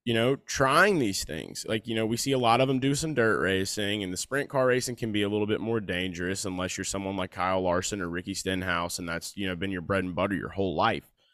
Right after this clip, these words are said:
Um, you know, we saw Alex Bowman get into an accident with that. But, you know, I,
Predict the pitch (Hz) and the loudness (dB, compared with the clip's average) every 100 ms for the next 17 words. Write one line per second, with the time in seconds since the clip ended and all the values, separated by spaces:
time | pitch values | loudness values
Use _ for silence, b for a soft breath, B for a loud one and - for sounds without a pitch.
0 | _ _ _ - 107 95 92 98 95 104 | _ _ _ -4 0 0 -2 -2 -2 0
1 | 101 95 101 101 - 98 95 92 87 90 | 2 4 4 0 -2 -2 -2 -4 -6 -6
2 | 95 87 87 - 92 - 73 - 123 101 | -6 -4 -4 -6 -10 -10 -6 2 4 4
3 | 57 110 110 - _ _ _ _ _ - | 2 0 0 -2 _ _ _ _ _ 4
4 | 151 160 120 | 8 8 6